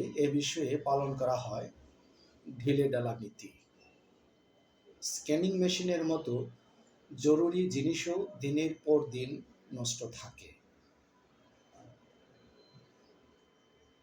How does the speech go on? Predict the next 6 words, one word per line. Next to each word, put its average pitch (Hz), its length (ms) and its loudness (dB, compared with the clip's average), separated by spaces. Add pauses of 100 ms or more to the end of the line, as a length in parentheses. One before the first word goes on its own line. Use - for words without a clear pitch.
(180)
ঠিক 160 240 0 (480)
করা 131 220 4
হয় 123 240 2
না 139 140 -2 (880)
সঠিক 120 400 -4
সময়। 98 460 -8